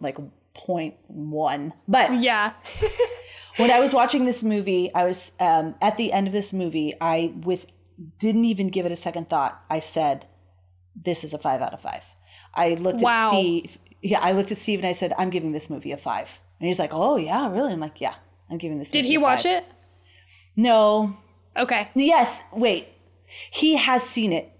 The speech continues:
Speaker 1: back in the day. He
Speaker 2: Before.
Speaker 1: didn't watch it with me the second time.
Speaker 2: Okay. All right. Does
Speaker 1: Yeah.
Speaker 2: he, did he feel good about it?
Speaker 1: I think, yeah, he didn't say anything like, "Oh, that's stupid," or, uh, from what I remember, he liked it.
Speaker 2: Okay.
Speaker 1: Um,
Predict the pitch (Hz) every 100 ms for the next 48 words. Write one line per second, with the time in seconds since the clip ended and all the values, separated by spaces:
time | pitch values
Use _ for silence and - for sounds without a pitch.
0 | _ - 180 165 196 196 - 233 277 262
1 | 247 285 269 226 226 226 220 196 190 185
2 | 170 - 160 160 160 156 - _ _ -
3 | 254 262 208 - - 311 254 220 - _
4 | _ _ _ _ - 185 156 254 269 220
5 | 247 240 262 262 262 254 254 - _ _
6 | _ _ 233 254 254 277 311 320 - _
7 | - - - - 285 294 359 480 - 285
8 | 392 269 349 403 262 262 262 240 190 165
9 | 220 254 226 226 240 233 226 202 185 -
10 | - - 214 302 370 440 220 175 208 202
11 | 170 147 127 - 147 - - _ - 254
12 | 214 180 196 180 175 156 147 156